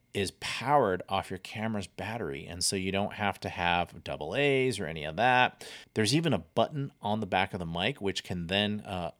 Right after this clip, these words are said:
immediately pull up your audio levels. So if you're a videographer, you don't have to assign an already existing button on your camera to pull up your, your audio levels because you have a dedicated audio button on the microphone itself.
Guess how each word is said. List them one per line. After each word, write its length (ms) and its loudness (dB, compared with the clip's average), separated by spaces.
immediately 480 4
pull 240 2
up 120 2
your 160 0
audio 360 6
levels. 380 -2
So 120 0
if 120 -4
you're 100 -2
a 60 -4
videographer, 680 0
you 80 2
don't 200 0
have 180 -6
to 80 -6
assign 420 -2
an 120 -6
already 560 0
existing 600 -2
button 320 0
on 200 -4
your 140 -4
camera 500 0
to 80 -2
pull 200 2
up 120 2
your, 240 0
your 220 -4
audio 280 -2
levels 280 0
because 340 0
you 80 0
have 120 -2
a 60 -2
dedicated 840 0
audio 300 6
button 420 -2
on 320 10
the 80 6
microphone 560 2
itself. 460 4